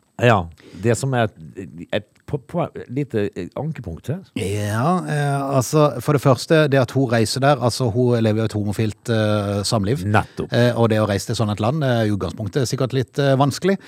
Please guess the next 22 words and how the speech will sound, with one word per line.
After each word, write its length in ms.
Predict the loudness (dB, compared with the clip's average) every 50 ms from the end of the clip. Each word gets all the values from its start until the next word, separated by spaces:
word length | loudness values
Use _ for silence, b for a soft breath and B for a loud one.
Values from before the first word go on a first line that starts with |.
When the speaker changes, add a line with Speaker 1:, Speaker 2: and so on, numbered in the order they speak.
| B B B
Speaker 2:
Eh, 260 | B 2 2 2 2
men, 220 | 2 0 2 2 4
men 120 | 4 6
det 140 | 6 6 6
hun 120 | 6 6
har 120 | 6 4 2
fått 180 | 0 -4 0
da 120 | 2 2 2
i 80 | 2 0
bestilling 400 | -2 -4 -4 -4 -2 0 0 0 0
fra 160 | 0 0 0 0
det 80 | 0
ekstraordinære 580 | -2 -2 -2 -2 0 0 2 4 4 4 2 2
fotballtinget, 640 | 0 -2 0 0 0 0 0 0 2 2 0 0
er 160 | 2 2 2
at, 180 | 2 0 0 -2
eh, 140 | -2 0 0
Klaveness 500 | 0 -2 0 0 0 -2 -2 -4 -6 -10 -12
skal 240 | -8 -2 -2 0 0
rette 180 | 0 -2 -2 -6
sterk 340 | -4 -2 -2 -2 -2 -4 -4
kritikk 460 | -4 -4 -2 -2 -4 -4 -6 -20 -20